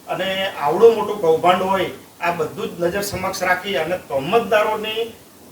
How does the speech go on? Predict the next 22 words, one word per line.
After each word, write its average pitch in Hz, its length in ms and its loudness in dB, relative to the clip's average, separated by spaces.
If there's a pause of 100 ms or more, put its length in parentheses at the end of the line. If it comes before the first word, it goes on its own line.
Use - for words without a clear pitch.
જે 214 480 -2
તપાસ 262 340 4 (100)
માટે 233 240 0
પોલીસ 214 440 -4
કસ્ટડીની 208 460 -6
જરૂર 185 340 0
છે - 440 -4 (240)
એ 196 180 -2
નામદાર 214 360 0
કોર્ટે 196 300 -2
ઓબ્ઝર્વેશન 185 600 2
કરી 185 300 -4
અને 175 120 -2
એમની 170 240 -2
જામીન 175 360 -2
અરજી 156 360 -4 (280)
નામંજૂર 175 440 -2
કરેલી 185 320 -2
છે. 196 360 -12
પોલીસ, 202 320 -4
પાટણ 233 320 -4 (100)
પોલીસ 180 180 -4